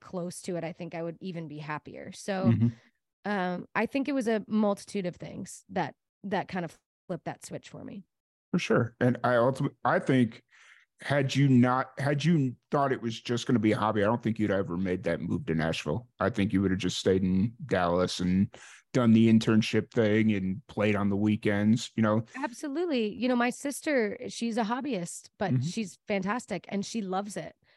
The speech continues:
Speaker 1: But
Speaker 2: Mm-hmm.
Speaker 1: she loves other things more, and she's, you know, prioritized those things, and she's awesome at them, and those fulfill her.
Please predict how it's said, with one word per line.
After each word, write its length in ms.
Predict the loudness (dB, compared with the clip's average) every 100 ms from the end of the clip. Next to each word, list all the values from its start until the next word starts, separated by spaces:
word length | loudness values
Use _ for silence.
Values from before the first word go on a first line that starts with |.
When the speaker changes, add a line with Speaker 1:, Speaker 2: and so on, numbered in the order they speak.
| -2
Speaker 1:
But 140 | 0 2
Speaker 2:
Mm-hmm. 60 | 0
Speaker 1:
she 100 | 0
loves 260 | 0 0
other 200 | 0 0
things 400 | 0 -2 -2 -4
more, 300 | -4 -2 0
and 180 | 0 -4
she's, 440 | -6 -8 -8 -10 -10
you 160 | -4 -4
know, 120 | -4
prioritized 680 | -4 -2 0 -2 -6 -8 -6
those 200 | -6 -6
things, 280 | -8 -8 -8
and 100 | -8
she's 180 | -10 -6
awesome 380 | -4 -4 -6 -12
at 120 | -12 -10
them, 260 | -8 -8 -6
and 120 | -4
those 220 | -4 -6
fulfill 360 | -10 -10 -6 -4
her. 280 | -6 -8